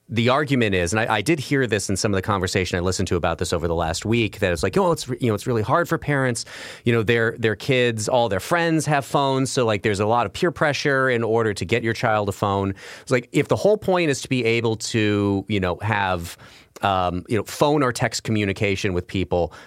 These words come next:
there are, as my friend Matt Paprocki, uh, who's the president of the Illinois Policy Institute, who wanted to get off social media, he got what he said was a dumb phone.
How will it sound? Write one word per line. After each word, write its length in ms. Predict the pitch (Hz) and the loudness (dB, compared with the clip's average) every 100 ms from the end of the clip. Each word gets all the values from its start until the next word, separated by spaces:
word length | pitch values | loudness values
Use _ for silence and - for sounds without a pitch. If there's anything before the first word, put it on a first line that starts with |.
| - | -8
there 320 | 98 113 120 | 0 2 4
are, 300 | 117 113 110 | 2 2 0
as 100 | 113 | 0
my 100 | 98 | -2
friend 380 | 92 104 101 98 | 0 0 0 -2
Matt 200 | 85 90 | -2 -2
Paprocki, 720 | 90 - 180 196 73 55 80 | -2 -2 -2 -4 -8 -6 -4
uh, 20 | 87 | -4
who's 140 | 90 | -4
the 80 | 85 | -4
president 300 | - 147 147 | -2 0 0
of 60 | |
the 100 | 127 | 0
Illinois 180 | 131 123 | 0 0
Policy 400 | 113 117 117 113 | 0 0 0 -2
Institute, 260 | 90 - 82 | -6 -4 -4
who 60 | |
wanted 280 | 87 120 180 | 0 2 2
to 60 | 156 | 0
get 160 | 143 | 0
off 200 | 147 156 | 2 0
social 340 | - 117 101 101 | 0 -2 0 -2
media, 480 | 95 92 87 82 76 - - - | -2 -2 -2 -2 -6 -14 -20 -2
he 100 | 156 | 0
got 240 | 151 170 | 2 2
what 120 | 156 | 0
he 80 | 143 | 0
said 100 | 135 | 0
was 140 | 135 120 | 0 0
a 40 | |
dumb 380 | 107 104 117 117 | 2 2 2 2
phone. 560 | - 135 117 - 87 | 2 -2 -2 -8 -14